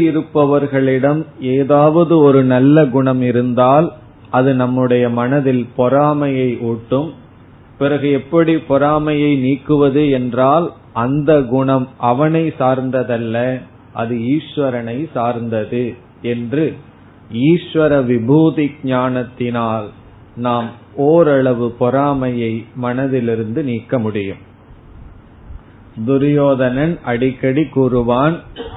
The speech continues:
பாண்டவர்களுக்கு எவ்வளவு கஷ்டத்தை கொடுத்தாலும் அவர்கள் எப்படியோ மகிழ்ச்சியாக இருக்கிறார்கள், முன்னேறி விடுகிறார்கள், அதை என்னால் தாங்கிக் கொள்ள முடியவில்லை என்று பலமுறை கூறுவான்.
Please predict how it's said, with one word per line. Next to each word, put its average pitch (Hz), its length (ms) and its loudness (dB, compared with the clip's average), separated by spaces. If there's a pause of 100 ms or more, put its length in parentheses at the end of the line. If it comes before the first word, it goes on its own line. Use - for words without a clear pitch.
(420)
பாண்டவர்களுக்கு 147 1300 -2 (100)
எவ்வளவு 160 640 2
கஷ்டத்தை 147 640 -4
கொடுத்தாலும் 135 880 0 (320)
அவர்கள் 135 440 -2
எப்படியோ 147 680 2 (120)
மகிழ்ச்சியாக 135 840 2
இருக்கிறார்கள், 127 920 2
முன்னேறி 131 580 2
விடுகிறார்கள், 117 880 0 (520)
அதை 123 280 -2
என்னால் 123 480 -2
தாங்கிக் 143 560 -4
கொள்ள 131 260 -2
முடியவில்லை 120 760 -4 (500)
என்று 127 300 -6
பலமுறை 123 640 -4
கூறுவான். 110 600 -4